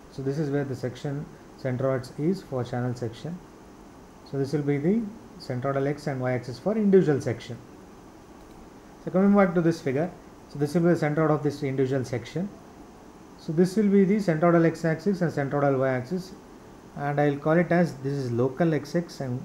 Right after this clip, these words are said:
local Y Y axis. So here you can see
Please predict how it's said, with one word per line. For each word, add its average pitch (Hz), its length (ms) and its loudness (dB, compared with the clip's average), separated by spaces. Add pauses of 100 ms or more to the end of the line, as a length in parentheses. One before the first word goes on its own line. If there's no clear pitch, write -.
local 151 440 -2 (180)
Y 117 240 -2
Y 117 160 -2
axis. - 540 -8 (1600)
So - 180 0
here 208 240 4
you 196 60 4
can 180 220 0
see 175 300 -2